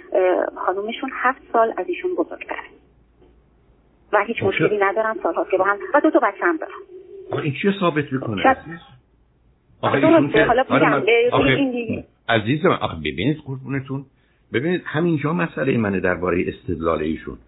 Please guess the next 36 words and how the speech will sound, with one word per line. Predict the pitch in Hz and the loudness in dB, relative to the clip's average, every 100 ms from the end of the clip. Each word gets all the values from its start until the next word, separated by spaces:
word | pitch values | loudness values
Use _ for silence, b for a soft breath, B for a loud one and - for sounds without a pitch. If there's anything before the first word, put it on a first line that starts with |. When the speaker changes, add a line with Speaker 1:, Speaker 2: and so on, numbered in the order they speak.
| B B B | B B B
Speaker 2:
من | 107 131 180 | 2 6 6
می‌تونم | 151 131 143 | 6 4 4
با | 151 120 | 4 4
سرعت | 120 120 - | 4 4 4
دویست | 147 120 117 147 - - | 0 -2 0 -2 -4 -6
کیلومتر | - 127 127 139 135 | 0 4 4 4 4
رانندگی | 135 123 113 110 139 | 4 6 4 2 0
کنم | 143 143 131 | 2 2 2
و | |
تصادف | 113 110 113 120 | 2 2 2 2
نکنم، | 120 104 92 | 0 0 0
از | 92 - | -2 0
تهران | 107 110 135 | 2 4 4
برم | 131 | 4
شیراز، | 117 - - - _ 147 | 2 -4 -10 -12 _ -2
دویست | 170 190 - | 2 2 0
کیلومتر. | 76 - - _ B B B B | -8 -8 -12 _ B B B B
و | 127 | 2
شما | 135 147 | 4 4
می‌تونید | 151 - 160 | 4 2 4
با | 156 147 | 4 4
سرعت | 147 139 151 127 104 92 95 104 | 4 4 4 2 0 -2 -2 2
مجاز، | 107 120 143 110 | 4 4 4 2
نمی‌دونم، | 107 101 | 0 0
شصت | 92 98 - | 0 -2 0
هفتاد | 95 110 98 | -2 0 -2
کیلومتر | - 98 113 123 | -2 0 0 0
مسافرت | - - 104 104 127 | -4 -4 -2 2 0
کنید، | 135 147 | 2 0
تصادف | 120 113 113 117 | 0 0 -2 0
کنید، | 135 | 2
نه | 127 | 2
یه | |
دفعه | 135 135 | 2 0
دو | 131 | 0
دفعه. | 107 - | 0 -2